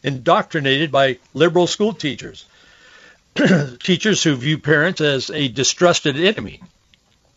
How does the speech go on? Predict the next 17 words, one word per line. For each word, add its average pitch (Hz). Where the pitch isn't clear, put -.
But 151
even 254
worse, 196
it's -
learning 175
that 185
your 170
state 202
legislators 165
are 151
now 190
pushing 185
new 202
laws 190
to 156
separate 170
parents 160